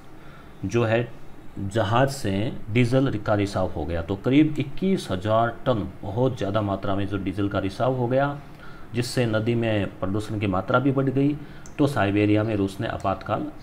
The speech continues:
घोषित कर दिया और उससे जो नुकसान हुआ है पर्यावरण को, और वो जो तेल का रिसाव है वो उत्तरी महासागर जो है आर्कटिक महासागर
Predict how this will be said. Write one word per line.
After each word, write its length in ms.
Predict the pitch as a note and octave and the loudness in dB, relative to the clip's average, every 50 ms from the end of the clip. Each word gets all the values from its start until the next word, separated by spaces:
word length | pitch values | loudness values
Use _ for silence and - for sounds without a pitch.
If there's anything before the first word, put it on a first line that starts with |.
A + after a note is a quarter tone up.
| - | -6
घोषित 300 | - F#2 - - G2+ - | -4 -4 -4 -6 -10 -10
कर 120 | - - F2 | -6 -6 -6
दिया 360 | E2+ F2 F2+ G2 A2+ - - - - - - - - - | -4 -2 0 0 0 -2 -2 -8 -12 -18 -18 -18 -4 2
और 320 | - B2+ B2+ B2+ B2+ C3 - - - - | 4 4 4 4 2 0 -6 -12 -8 -8
उससे 260 | B2 - - - B2 | -8 -4 0 0 0
जो 120 | A2+ A#2+ A2+ | 2 2 0
नुकसान 420 | G#2 A#2 - - - C3 C3 B2+ | 0 -2 -2 0 0 2 2 4
हुआ 140 | B2 B2 B2 | 4 4 4
है 100 | B2 A#2+ | 4 2
पर्यावरण 420 | A#2+ - A#2 A2+ A2+ A2+ A#2 A2+ | 2 2 2 2 2 2 2 0
को, 340 | A2 G#2+ - A2+ - - - - | -2 -2 -2 -4 -2 -2 -2 -2
और 180 | G2+ G2 G2+ G2+ | -2 -2 -2 -2
वो 380 | G2 G2+ A2+ B2 B2 B2 A#2 - - - - - - - - - - - | 0 2 4 6 6 6 4 0 -4 -8 -8 -10 -10 -10 -12 -14 -10 -2
जो 120 | G2+ A#2+ A#2 | 0 0 2
तेल 280 | - - A#2+ B2+ C3 | 4 6 6 6 6
का 140 | B2 - B2+ | 8 6 6
रिसाव 420 | B2 B2+ B2+ - C3+ B2+ B2 A#2+ | 6 6 2 4 4 4 6 4
है 60 | A#2+ A#2 | 2 2
वो 240 | A#2 A#2 A#2 A#2 - - | 2 2 2 0 0 -4
उत्तरी 320 | C3+ C#3 - - D3 D3 | -4 -2 0 4 6 6
महासागर 640 | C3+ A#2 G#2+ G#2 A#2 B2+ - - A#2 G#2 G2 A2 G#2+ | 6 6 4 2 2 0 2 2 2 2 2 0 0
जो 160 | G#2 G#2+ G#2 | 0 0 0
है 80 | G#2 G#2 | 2 4
आर्कटिक 460 | G2+ G2+ G#2 G2+ - - A#2 G#2+ G#2 | 4 4 2 0 -2 -4 -4 -4 -2
महासागर 440 | F#2+ F#2 F#2+ G2+ - A2 G#2 G2+ | -4 -4 -4 -4 -2 -2 -2 -2